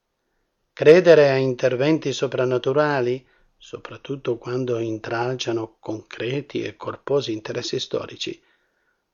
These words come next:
non è mai facile per nessuno, e tantomeno lo era per chi aveva consacrato la vita intera a una causa ritenuta giusta o utile.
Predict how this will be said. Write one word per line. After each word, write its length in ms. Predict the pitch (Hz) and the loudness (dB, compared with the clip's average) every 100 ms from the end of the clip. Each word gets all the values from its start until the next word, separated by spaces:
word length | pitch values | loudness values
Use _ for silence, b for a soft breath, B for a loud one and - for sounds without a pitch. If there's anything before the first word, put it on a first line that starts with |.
| _ | _
non 200 | 156 147 | 2 6
è 60 | 185 | 8
mai 260 | 175 180 | 8 6
facile 560 | 147 - 175 160 135 117 | 4 2 2 2 -2 -4
per 160 | - 107 | -6 -12
nessuno, 760 | 101 - 143 117 107 101 - _ b | -12 -10 -8 -8 -10 -16 -20 _ b
e 200 | - 151 | -8 -4
tantomeno 720 | - 208 190 170 151 131 123 135 | 2 2 4 2 4 2 2 2
lo 140 | 160 | 2
era 340 | 135 113 113 | 2 0 -2
per 280 | - 156 147 | -2 -2 -2
chi 460 | - 120 113 143 _ _ - | -12 -10 -10 -12 _ _ -8
aveva 400 | 127 175 156 127 | 0 4 4 2
consacrato 720 | 160 156 160 147 175 170 143 | -2 -2 -4 -4 -4 -2 0
la 100 | 135 | 0
vita 300 | 160 170 147 | -4 -6 -4
intera 640 | 156 151 - 175 131 117 | -4 -8 -4 -2 -2 -2
a 40 | |
una 240 | 127 156 180 | -4 -4 -6
causa 420 | 131 139 165 147 | -6 -6 -2 -2
ritenuta 640 | 113 110 123 147 143 120 | -4 -10 -8 -8 -6 -8
giusta 760 | 120 196 - - 151 127 - _ _ _ _ _ | -6 -6 -8 -6 -6 -6 -8 _ _ _ _ _
o 220 | - 110 | -12 -6
utile. 580 | 156 156 165 - - | -6 -8 -16 -18 -20